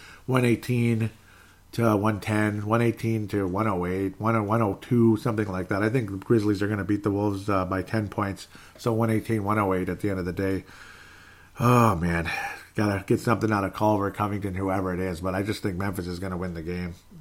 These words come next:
Um, we just need the Wolves to play a significantly different type of game to beat this team. I, I, I don't know, I don't know what to say anymore. Uh, Memphis is two out of their last five. So they lost to San Antonio. They beat the, wow, they have a hundred forty-five points to the Spurs. Whew.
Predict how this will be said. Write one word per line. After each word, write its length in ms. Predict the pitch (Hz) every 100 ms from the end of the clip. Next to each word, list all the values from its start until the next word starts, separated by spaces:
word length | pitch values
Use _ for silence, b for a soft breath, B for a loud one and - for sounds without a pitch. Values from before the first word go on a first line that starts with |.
| -
Um, 340 | 87 87 85
we 80 | 117
just 200 | 120 117
need 340 | 135 135 123 - - - - - _ _ _ _ -
the 80 |
Wolves 280 | 127 131 143
to 80 | 127
play 200 | - 127
a 20 |
significantly 600 | 110 107 123 123 120 113
different 420 | 104 123 - 101
type 180 | 107 113
of 100 | 85
game 340 | 90 110 98 87 B B B B -
to 80 |
beat 220 | - 113 -
this 200 | 87 -
team. 340 | 95 135 87 -
I, 140 | 101
I, 300 | 95 110 117
I 20 |
don't 120 | 123 120
know, 60 |
I 60 | 113
don't 120 | 120
know 80 | 117
what 160 | 117
to 80 | 101
say 200 | 95 107
anymore. 520 | 95 92 98 98 92 104
Uh, 240 | 107 95
Memphis 460 | 95 113 110 107 -
is 240 | 92 - - B B B B
two 300 | - 135 123
out 60 | 117
of 80 | 104
their 120 | 104
last 260 | 95 90 -
five. 460 | 101 87 85 107 - _ _ -
So 240 | - 113
they 140 | 98 101
lost 380 | 98 101 101 -
to 100 | 90
San 220 | 101 90
Antonio. 560 | 85 - 160 156 151
They 120 | 123 95
beat 300 | 87 127 131
the, 240 | 98 80
wow, 240 | 80 113 101
they 140 | 95
have 140 | 131
a 60 | 92
hundred 280 | 87 143 107
forty-five 460 | 117 113 - 95
points 240 | - 117 -
to 40 |
the 120 | 85
Spurs. 400 | 78 - 98 202
Whew. 840 | - - - 1077 1077 932 - -